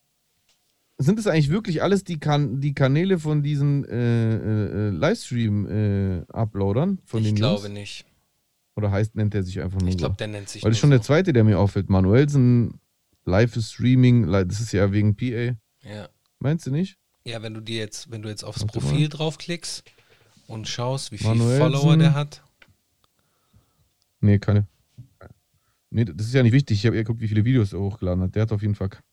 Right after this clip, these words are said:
Speaker 1: keine hochgeladen.
Speaker 2: Genau.
Speaker 1: Live ist Streaming, mal gucken. Live ist Streaming. Oh doch.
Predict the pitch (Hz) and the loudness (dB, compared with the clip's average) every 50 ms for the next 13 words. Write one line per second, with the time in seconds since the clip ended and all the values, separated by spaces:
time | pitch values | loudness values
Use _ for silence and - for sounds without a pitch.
0 | _ _ - 104 107 107 98 95 85 95 - - 90 87 80 73 95 - 117 117 | _ _ -4 -2 0 0 0 0 -2 -4 -6 -6 -6 -6 -4 -6 -6 -6 -6 -4
1 | 117 113 107 101 95 - _ _ - 95 104 117 120 - 110 104 - - - _ | -4 -6 -6 -8 -10 -14 _ _ -2 2 2 2 2 0 -4 -8 -8 -12 -18 _
2 | _ _ - 113 131 143 156 156 143 120 110 107 - 135 - - 151 156 156 147 | _ _ -4 0 0 2 2 2 2 2 2 0 -2 -6 -6 -4 -2 -2 -4 -4
3 | - _ _ _ _ - _ _ _ _ - _ _ _ _ _ _ _ _ _ | -8 _ _ _ _ -20 _ _ _ _ -20 _ _ _ _ _ _ _ _ _
4 | _ _ _ _ _ _ _ _ _ - 104 107 110 110 110 - - 92 - - | _ _ _ _ _ _ _ _ _ -4 -2 -2 -2 -2 -4 -8 -12 -12 -12 -14
5 | - _ _ _ _ _ _ _ 123 127 139 143 151 156 156 160 160 160 160 160 | -20 _ _ _ _ _ _ _ -6 -4 -2 -2 -2 0 0 0 -2 -2 -2 -4
6 | 165 165 160 160 - _ _ _ _ _ _ - 73 92 92 101 127 165 175 117 | -4 -6 -6 -8 -12 _ _ _ _ _ _ -8 -4 -4 -2 0 0 2 2 2
7 | 85 - 95 - - | 0 -2 -6 -10 -14